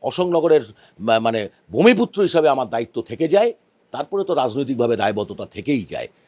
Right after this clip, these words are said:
সুতরাং কোনো আতঙ্ক পরিবেশ তৈরি যারা করছে, তাদের বিরুদ্ধে নির্বাচন কমিশন আইনানুগ ব্যবস্থা নিক, গ্রহণ করুক, না হলে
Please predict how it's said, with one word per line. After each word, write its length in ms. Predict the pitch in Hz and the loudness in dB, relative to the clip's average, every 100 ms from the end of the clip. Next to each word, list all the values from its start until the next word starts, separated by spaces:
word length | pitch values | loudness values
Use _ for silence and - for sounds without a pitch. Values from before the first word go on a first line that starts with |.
| _ - | _ -8
সুতরাং 260 | 131 123 - | -4 -4 -4
কোনো 180 | 135 165 | 0 2
আতঙ্ক 580 | 151 180 175 175 160 120 - | 2 0 -2 -2 -4 -4 -4
পরিবেশ 320 | 156 156 - | -2 -2 -2
তৈরি 180 | 143 139 | -2 0
যারা 200 | 131 123 | -2 -2
করছে, 420 | - 175 - 214 208 _ - | -2 -4 0 0 0 _ -6
তাদের 260 | 123 151 165 | 0 2 2
বিরুদ্ধে 380 | 160 165 160 | 2 0 0
নির্বাচন 380 | 143 147 151 151 | 0 2 0 0
কমিশন 380 | 147 143 - 139 - | -4 -4 -4 -6 -4
আইনানুগ 380 | 101 123 131 113 | -2 -2 -2 0
ব্যবস্থা 420 | 117 202 - 226 | 2 2 4 2
নিক, 180 | 226 - 113 | 2 -2 0
গ্রহণ 220 | 180 220 | 0 2
করুক, 280 | 214 247 - _ _ 117 | 2 0 -4 _ _ -2
না 120 | 131 | 0
হলে 180 | 135 | 0